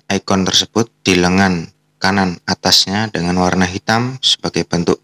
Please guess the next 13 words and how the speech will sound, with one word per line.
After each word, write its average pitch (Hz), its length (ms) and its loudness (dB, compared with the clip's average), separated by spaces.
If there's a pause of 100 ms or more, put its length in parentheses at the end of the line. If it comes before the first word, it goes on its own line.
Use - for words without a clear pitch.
kecintaannya. - 800 -4 (960)
Bahkan - 320 -2
tato 87 240 -2
ini 98 400 2
sering 92 400 2
ia 92 400 -10 (240)
pamerkan 101 720 -2 (160)
ketika - 480 -4
ia 95 320 2
mencetak 90 480 -4
gol. 90 320 -2 (2500)
Itu 90 320 2
adalah 87 400 0